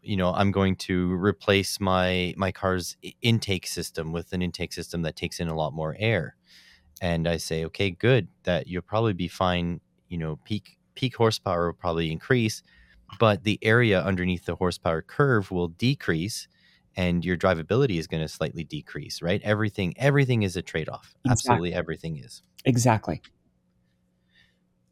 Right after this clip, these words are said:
Speaker 1: Look, I could talk to you for hours and hours, but I do have a question that I throw to every guest,
Speaker 2: Mm-hmm.
Speaker 1: and, uh, I'd like to throw it to you if that's all right.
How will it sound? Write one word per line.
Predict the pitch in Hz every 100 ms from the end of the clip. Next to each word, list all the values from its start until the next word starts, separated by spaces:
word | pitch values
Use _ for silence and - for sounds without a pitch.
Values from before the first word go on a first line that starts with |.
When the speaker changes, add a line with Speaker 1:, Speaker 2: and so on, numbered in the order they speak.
| _
Speaker 1:
Look, | 110 107 - -
I | 123
could | 139 151 135 -
talk | - 113 113
to | 117
you | 110 113 117 107
for | - 101 95 95 92 -
hours | 107 101 101 95
and | 95 92
hours, | 95 87 82 80
but | - 92 - -
I | 104
do | 95 - 113 120 127 127 -
have | - 107 101
a |
question | 98 - 95 - 92
that | 90
I | 87
throw | - 90 90 85
to | - 80
every | - 101 95 95 87
guest, | - 90 87 -
Speaker 2:
Mm-hmm. | 262
Speaker 1:
and, | 294 87 85 85
uh, | 85
I'd | 90 90
like | 98
to | -
throw | - 95
it | 87
to | -
you | 95
if | 92
that's | - 85 -
all | 78
right. | 73